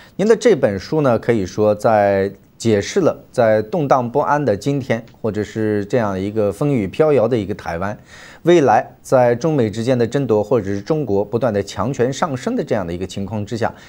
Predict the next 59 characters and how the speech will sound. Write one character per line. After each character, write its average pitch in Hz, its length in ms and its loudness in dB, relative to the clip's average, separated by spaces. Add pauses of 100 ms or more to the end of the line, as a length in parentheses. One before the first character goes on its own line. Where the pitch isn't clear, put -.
(100)
台 95 220 0
湾 110 180 0
未 117 140 0
来 92 180 0
会 107 180 -2
扮 113 220 -2
演 92 140 -4
什 - 160 -8
么 92 60 -4
样 139 140 0
的 92 80 -2
角 - 220 -6
色？ - 220 -6 (260)
就 208 140 4
从 196 180 0
您 202 100 0
的 208 60 2
书 240 220 -2
名 165 220 2
当 156 200 2
中， 139 100 -2
我 110 80 -2
们 82 120 -8
也 76 60 -10
可 - 120 -6
以 90 80 -2
看 98 240 -2
到 92 300 0
翻 165 480 -2
转 - 240 -2
台 82 220 -6
湾。 87 140 -4 (240)
您 131 140 2
认 135 100 4
为 113 200 0
有 104 200 -2
什 - 220 0
么 110 80 -2
样 190 180 2
的 101 160 -2
大 82 200 -2
的 85 80 -6
翻 180 260 0
转 110 160 2
呢？ 131 240 -2 (220)
您 117 100 -2
可 120 140 0
以 110 80 0
给 95 80 -4
大 98 120 2
家 95 80 0
做 98 140 -2
个 90 100 -4
简 80 220 -6
单 90 100 -4
的 95 80 -2
介 110 140 -4
绍 113 160 -2
吗？ 104 160 -4